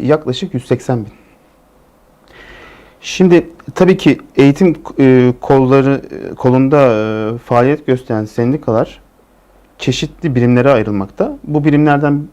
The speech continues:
birisi de üniversitelerle ilgili oluyor. Ama tabii genel anlamda, e, milli eğitim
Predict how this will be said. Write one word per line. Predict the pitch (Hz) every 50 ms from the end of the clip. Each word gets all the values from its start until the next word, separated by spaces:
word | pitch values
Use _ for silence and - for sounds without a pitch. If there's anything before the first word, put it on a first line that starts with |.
| _ _
birisi | - 151 139 - 147 156
de | 196 196 - - -
üniversitelerle | 156 151 151 156 170 165 - 165 143 143 139 139 139 135
ilgili | 120 117 117 123
oluyor. | 123 107 98 92 90 - _ _ _ _ _ _ _ - - - - - - - -
Ama | - 151 202 190 127 - - _ _ _ _ _ _ -
tabii | - 151 165 165 131 - - - _ - 113 110
genel | 117 120 147 175 202 202
anlamda, | 190 170 151 135 120 107 107 120 - _ _ _ _ _ _ _ _ - - -
e, | - - - - -
milli | - 135 127 123 127 139
eğitim | 139 139 139 - 135 123 143 165